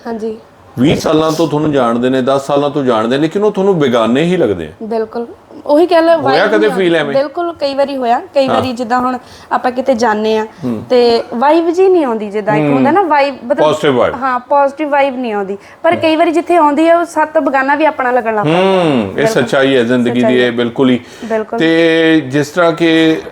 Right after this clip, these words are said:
Speaker 2: ਤੁਸੀਂ ਅਫਸਾਨਾ ਖਾਨ ਨਾਲ ਸ਼ੋਜ਼ ਤੇ ਵੀ ਜਾਂਦੇ ਰਹਿੰਦੇ ਹੋ
Speaker 1: ਹਾਂਜੀ।
Speaker 2: ਨਾਲ ਹੀ, ਹੈ ਨਾ?
Speaker 1: ਹਾਂਜੀ, ਹਾਂਜੀ।
Speaker 2: ਤੇ ਸ਼ੋਅ ਫਿਰ ਦੇਖਦੇ ਹੋ, ਇੰਜੋਏ ਕਰਦੇ ਹੋ ਪੂਰਾ?
Speaker 1: ਹਾਂ, ਬਸ ਸਾਨੂੰ ਇਹੀ ਤਾਂ ਚਾਅ ਹੁੰਦਾ ਕਿ ਮੌਕਾ ਹੁੰਦਾ ਕਿ ਲੋਕੀ ਤਰਸਦੇ ਉਹਨਾਂ ਚੀਜ਼ਾਂ ਨੂੰ,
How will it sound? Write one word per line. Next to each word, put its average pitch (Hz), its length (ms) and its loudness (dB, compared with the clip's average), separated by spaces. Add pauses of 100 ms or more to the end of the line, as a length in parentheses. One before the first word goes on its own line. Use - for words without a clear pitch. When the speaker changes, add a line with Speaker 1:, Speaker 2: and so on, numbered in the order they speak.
(140)
Speaker 2:
ਤੁਸੀਂ 147 220 -2
ਅਫਸਾਨਾ 147 380 0
ਖਾਨ 143 220 -2
ਨਾਲ 147 300 2
ਸ਼ੋਜ਼ 156 340 0
ਤੇ 170 120 -2
ਵੀ 156 100 2
ਜਾਂਦੇ 143 280 0
ਰਹਿੰਦੇ 139 180 0
ਹੋ 135 40 0
Speaker 1:
ਹਾਂਜੀ। 131 120 0
Speaker 2:
ਨਾਲ 123 260 2
ਹੀ, 120 100 0
ਹੈ 123 60 -2
ਨਾ? 143 120 -2
Speaker 1:
ਹਾਂਜੀ, 226 320 -4
ਹਾਂਜੀ। 214 300 -10
Speaker 2:
ਤੇ 226 120 -2
ਸ਼ੋਅ 160 280 0
ਫਿਰ 143 180 2
ਦੇਖਦੇ 135 320 0
ਹੋ, 156 60 2
ਇੰਜੋਏ 139 300 2
ਕਰਦੇ 139 300 0
ਹੋ 127 60 0
ਪੂਰਾ? 127 260 0
Speaker 1:
ਹਾਂ, 240 160 -2
ਬਸ 254 280 -4
ਸਾਨੂੰ 269 220 -2
ਇਹੀ 277 180 0
ਤਾਂ 311 200 2
ਚਾਅ 269 300 0
ਹੁੰਦਾ 285 240 0
ਕਿ 302 180 -4
ਮੌਕਾ 262 380 0
ਹੁੰਦਾ 269 240 -2
ਕਿ 277 200 -4
ਲੋਕੀ 254 300 0
ਤਰਸਦੇ 254 400 -2
ਉਹਨਾਂ 311 160 2
ਚੀਜ਼ਾਂ 277 300 0
ਨੂੰ, 262 140 -4